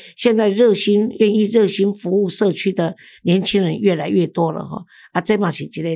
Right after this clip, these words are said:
很好的现象。总而言之，选举过了，哈，啊，情绪要让它沉淀，哦，日子还是要继续过，啊，希望大家呢能够收拾那个悲伤的心情，啊，希望呢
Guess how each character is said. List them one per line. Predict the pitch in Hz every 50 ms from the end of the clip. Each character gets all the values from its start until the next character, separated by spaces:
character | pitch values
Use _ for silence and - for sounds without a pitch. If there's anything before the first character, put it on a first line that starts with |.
| 160 - -
很 | 190 170
好 | 185 202
的 | 196 165 156
现 | 139 180 175 165 143
象。 | 131 - - 160 160 170 175 - _ _ - _ _ _
总 | - 185 175
而 | 190 202
言 | 196 208 220 226 226
之， | 220 233 247 247
选 | 233 214 - 175 202 208
举 | 208 165
过 | - - 214 208 185 165
了， | 160 156
哈， | 147 156 165 175 -
啊， | - 175 175
情 | - - 165 170 196 196
绪 | 190 185 202 196
要 | 208 185 180
让 | 175 175 175
它 | 180 175
沉 | - - 151 151 156 156
淀， | - 208 175 165 175 _ _ - - - - _
哦， | - 160 151 -
日 | - 233 233 220
子 | - - 170 151
还 | - - 156 165
是 | 170 185
要 | 175
继 | 175 - 190 175
续 | - - 180 165
过， | - - 185 170 170 - _ _ _ _ - - _
啊， | - 180 180
希 | - 165 170
望 | 160 160 160
大 | - 151 160
家 | 165 165
呢 | 165 165 151 156 - _ - - _
能 | - 165 170
够 | 180 196 170
收 | 147 - 202 196 196
拾 | 180 - - - 151 151 175 170 - _ _ _ _ _ _
那 | - 180
个 | 165 170 165 160 160 165 165 165 165 165 165 - 226 - _ _ _ _
悲 | 196 196 185
伤 | - 185 180
的 | 175 175 147
心 | - - 180 185
情， | 175 - - 151 156 170 - _ _ _ _ - _
啊， | - 190
希 | 202 - - - - 220 226
望 | 233 233 220 196
呢 | 185